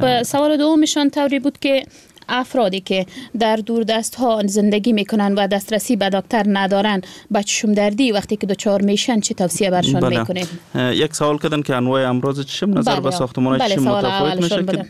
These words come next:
Speaker 1: که، اه، متفاوت می‌باشه. اه، بسیار زیاد است که اینجا تقسیم بندی کنیم، اه،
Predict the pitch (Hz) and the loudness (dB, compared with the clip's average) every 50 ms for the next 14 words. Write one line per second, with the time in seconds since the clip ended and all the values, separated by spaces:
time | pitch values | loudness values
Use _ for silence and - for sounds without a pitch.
0 | - - 139 135 131 143 139 135 135 - 123 - 120 117 - 131 143 139 151 147 | -6 -4 -2 -2 0 0 0 0 -2 -2 -2 -2 -2 0 0 0 0 0 0 -2
1 | 151 156 151 - 151 151 151 147 - - - - - - - - - 113 110 107 | 0 -2 -2 -2 -2 -4 -4 -6 -10 -18 -20 -20 -20 -18 -10 -4 -2 0 0 0
2 | 107 104 107 113 113 117 123 - - 131 131 120 117 127 127 127 135 135 135 - | 0 0 -2 -2 -4 -6 -6 -4 0 0 0 0 0 0 0 0 0 -2 -4 -4
3 | 127 123 - 127 117 120 113 113 - 107 - - - 113 113 117 117 120 131 - | -6 -4 -4 -2 0 0 0 0 -2 -4 -4 -2 -2 0 0 0 0 -2 -2 -4
4 | - 151 156 147 147 147 139 - - - - - | -2 -4 -4 -2 -2 -2 -2 -2 -2 -2 -4 -4